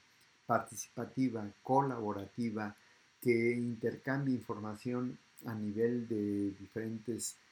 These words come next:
laboratorios o diferentes países, creo que es la única forma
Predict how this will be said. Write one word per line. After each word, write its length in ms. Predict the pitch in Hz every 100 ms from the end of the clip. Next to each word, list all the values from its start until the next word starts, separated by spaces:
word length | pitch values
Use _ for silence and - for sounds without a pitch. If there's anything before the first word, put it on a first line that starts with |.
| _
laboratorios 1200 | 120 110 110 110 104 104 104 123 123 117 110 - 110
o 80 |
diferentes 580 | 101 101 104 107 107 110
países, 600 | - 123 135 - 131 143 - - _ -
creo 260 | 117 113
que 360 | 113 120 127 131 -
es 160 | 104
la 140 | 104 104
única 320 | 127 139 139
forma 460 | 151 156 139 147